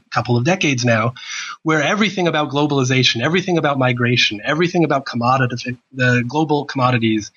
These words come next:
is tracked in terms of motion. But motion has almost become this uber metaphor for any kind of activity in,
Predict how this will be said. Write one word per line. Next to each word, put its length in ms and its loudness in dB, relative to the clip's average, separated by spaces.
is 220 0
tracked 420 0
in 80 0
terms 280 0
of 120 -4
motion. 400 2
But 120 -6
motion 360 2
has 100 0
almost 300 0
become 340 0
this 240 0
uber 300 4
metaphor 720 -2
for 260 -2
any 240 2
kind 280 0
of 80 0
activity 580 0
in, 180 -2